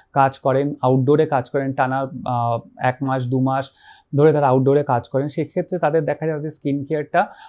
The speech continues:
অনেকটা ডিসরাপ্টেড হয়ে যায়। তারা যে স্কিন কেয়ার ফলো করেন, সেটা তারা ঠিকমতো মেইনটেইন করতে পারেন না। ইনডোরে শ্যুট হলেও এর থেকেও বড়, অনেক বেশি লাইটে তারা কাজ করে থাকেন, তো তাদের ফটো এজিংয়ের সমস্যা হয়, যেমন স্কিনে, আহ, হালকা বলি রেখা দেখা যায়,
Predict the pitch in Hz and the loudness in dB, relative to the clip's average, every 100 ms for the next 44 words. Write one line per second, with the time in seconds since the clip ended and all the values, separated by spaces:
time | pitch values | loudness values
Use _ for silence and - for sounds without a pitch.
0 | - 143 147 175 147 131 127 139 165 135 | -8 -6 -2 0 2 2 2 2 0 0
1 | 117 113 123 127 151 - 139 131 147 - | -2 0 0 0 -4 -2 -2 0 -4 -2
2 | 127 131 143 156 151 135 131 131 - - | -2 0 -2 -4 -6 -6 -6 -6 -12 -8
3 | - 131 131 143 143 139 147 135 127 135 | -4 -2 -2 -8 -4 -4 -2 -2 -2 -2
4 | 131 123 127 127 117 117 113 110 _ _ | -4 -6 -6 -4 -4 -4 -8 -12 _ _
5 | - 175 175 180 202 - 175 165 170 165 | 2 6 8 8 6 4 -2 0 0 2
6 | 170 - 151 - - 165 165 139 135 127 | 2 0 -2 -4 -8 0 2 4 2 -2
7 | - 151 190 156 151 151 196 165 139 147 | -2 0 0 2 0 0 0 2 2 0
8 | 151 135 131 117 - 123 117 117 156 165 | 0 -2 0 -2 -2 -6 -4 -4 -6 -8
9 | _ _ _ 156 147 185 - 151 160 156 | _ _ _ 0 2 0 2 2 2 0
10 | 143 151 147 131 127 127 139 127 127 123 | -2 -4 -4 -4 -4 -4 -4 -2 -2 -4
11 | 123 - 131 127 127 127 123 127 127 127 | -6 -4 -2 -2 -6 -6 -4 -4 -4 -2
12 | 117 127 127 127 123 127 117 127 120 123 | 0 0 2 0 -2 -4 -4 -4 -2 -4